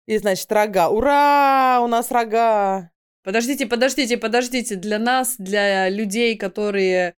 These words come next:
Speaker 2: не совсем в теме охоты, поясни, пожалуйста, рогатые, не рога-, то есть, подожди,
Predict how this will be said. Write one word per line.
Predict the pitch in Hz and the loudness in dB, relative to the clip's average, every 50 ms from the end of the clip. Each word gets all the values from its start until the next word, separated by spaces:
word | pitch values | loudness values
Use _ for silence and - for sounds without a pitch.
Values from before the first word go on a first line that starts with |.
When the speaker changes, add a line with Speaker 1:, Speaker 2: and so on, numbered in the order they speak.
| _ _ - | _ _ -6
Speaker 2:
не | 202 226 226 | -4 -4 -2
совсем | 226 - 254 247 - - 208 185 180 | -2 -2 -2 -2 -2 -2 -2 -4 -4
в | - | -6
теме | - - - 196 185 185 175 165 156 147 131 139 170 180 - - | -6 -4 -2 -2 -2 -2 -4 -6 -8 -8 -10 -12 -16 -20 -20 -18
охоты, | - 185 - - 240 294 359 359 - 196 170 | -18 -12 -4 -2 -2 -2 -2 -2 -6 -6 -6
поясни, | 175 - 185 190 185 - 254 277 | -4 -4 -4 -2 -2 -4 -4 -4
пожалуйста, | 277 - 226 202 208 190 175 165 165 165 - - - - 147 170 - _ - | -4 -4 -4 -2 0 0 0 0 -2 -4 -8 -10 -14 -14 -14 -14 -16 _ -6
рогатые, | - 180 185 190 214 233 262 262 262 - 208 202 190 | -4 -4 -2 0 0 0 0 0 -2 -2 -2 -2 -2
не | 190 190 | -2 -2
рога-, | 196 196 190 214 233 233 | -2 0 0 0 -2 -2
то | - - 240 | -2 -2 -2
есть, | 254 247 - | -2 -2 -4
подожди, | - 233 220 247 240 214 190 202 165 156 | -4 -2 0 0 0 -2 -2 -4 -4 -4